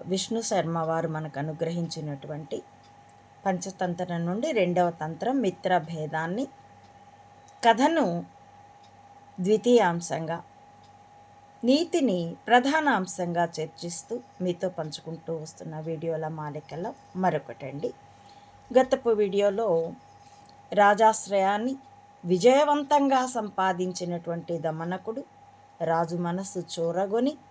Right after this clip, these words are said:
పింగళకుడు నీటి దగ్గర ఎందుకు ఆగిపోయాడో అతడి చేతే చెప్పించుకొని, అతడే తన మనోభావాలు తనతో పంచుకునేటట్లుగా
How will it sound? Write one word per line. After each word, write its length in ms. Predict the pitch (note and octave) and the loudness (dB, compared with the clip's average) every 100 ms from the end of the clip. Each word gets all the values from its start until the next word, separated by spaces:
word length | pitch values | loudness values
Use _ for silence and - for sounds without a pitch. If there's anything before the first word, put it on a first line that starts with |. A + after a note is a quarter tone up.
| - - - - | -20 -20 -6 0
పింగళకుడు 800 | A#3 C#4 C4 B3 G#3+ F#3 F3+ F#3 | 4 4 2 -2 -2 0 2 2
నీటి 340 | F#3+ G#3 A#3+ | 0 -2 -2
దగ్గర 300 | A#3 F#3 G3 | -2 0 -2
ఎందుకు 400 | F#3+ F3+ F#3+ F3+ | 0 -2 -2 0
ఆగిపోయాడో 720 | F3 F3+ G3 G3 F#3+ F#3 F#3 | 0 0 -2 2 2 4 2
అతడి 460 | F3 C3 C#3 F3 F#3+ G#3+ | 2 0 -2 -4 -2 -2
చేతే 320 | G3+ A3 A3 A3 | -2 0 -4 -4
చెప్పించుకొని, 680 | G3+ A3+ B3 - C#4+ D#4 F#4 - - - - - - - - - | -8 -6 -6 -2 -2 -2 -4 -16 -20 -20 -20 -20 -20 -20 -8 -2
అతడే 460 | G#3 D4+ D#4+ F4+ | 2 6 6 6
తన 240 | F4+ D4 B3 | 6 4 4
మనోభావాలు 800 | A3 G#3+ A3 G3 G3+ F#3+ F#3+ E3+ | 2 2 2 2 0 4 2 2
తనతో 440 | E3 E3 D#3+ F3 | -4 -6 -6 -8
పంచుకునేటట్లుగా 1120 | E3+ D#3 C#3 F3 F#3+ G3 G3 G3+ G#3+ G#3+ A3 | -6 -8 -8 -8 -4 -4 -4 -8 -6 -6 -6